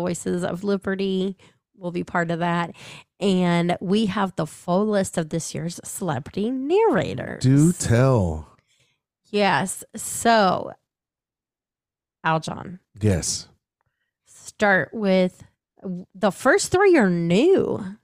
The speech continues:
Speaker 2: Yes, it's actually, it's pretty cool. So Chrissy Metz is new. She's gonna be there the first week. Uh, Louis Fonsi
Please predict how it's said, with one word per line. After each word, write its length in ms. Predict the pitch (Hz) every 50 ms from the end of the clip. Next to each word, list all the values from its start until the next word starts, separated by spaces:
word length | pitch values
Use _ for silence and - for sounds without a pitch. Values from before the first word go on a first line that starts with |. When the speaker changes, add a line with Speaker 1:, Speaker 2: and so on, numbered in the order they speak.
| - - - - - - - - - _ _ _ _ _ _ -
Speaker 2:
Yes, 640 | 117 113 113 131 147 175 175 135 101 90 - - -
it's 180 | 123 113 - 139
actually, 500 | 139 135 120 - - 135 120 113 113 120
it's 140 | 123 - -
pretty 220 | - - 165 143
cool. 320 | - - 160 143 110 104 95
So 220 | - - 113 107
Chrissy 340 | - - 147 143 - 147 127
Metz 640 | 117 120 127 156 - - - - - - - - - _ -
is 460 | 107 110 113 110 107 101 92 - 107
new. 460 | 110 113 113 117 123 143 160 170 151
She's 220 | - - 117 104 -
gonna 200 | - 113 110 107
be 240 | 98 113 110 107 107
there 180 | 110 110 107 107
the 40 | 101
first 340 | - - 113 107 - - -
week. 300 | 123 123 131 131 - - - - - - - - - - 92
Uh, 180 | 90 92 92 95
Louis 340 | 104 120 123 120 113 - -
Fonsi 720 | - 131 127 131 127 120 - 139 131 131 131 135 135